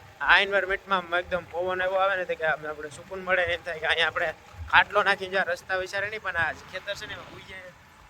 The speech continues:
પવનના તોય મજા આવે. જો અહીં લખેલું છે કંઈ વાસણ દેવી. કાં વાસણ દેવીનો જ હતો ને? વાસણ દેવીનો જ હતો કદાચ.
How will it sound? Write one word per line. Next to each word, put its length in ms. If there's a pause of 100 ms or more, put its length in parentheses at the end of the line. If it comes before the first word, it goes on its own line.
(140)
પવનના 360 (200)
તોય 160
મજા 200
આવે. 120 (1500)
જો 60
અહીં 140
લખેલું 360
છે 160
કંઈ 120 (2750)
વાસણ 400
દેવી. 380
કાં 180
વાસણ 240
દેવીનો 260
જ 60
હતો 160
ને? 80 (1300)
વાસણ 300
દેવીનો 300
જ 60
હતો 140
કદાચ. 220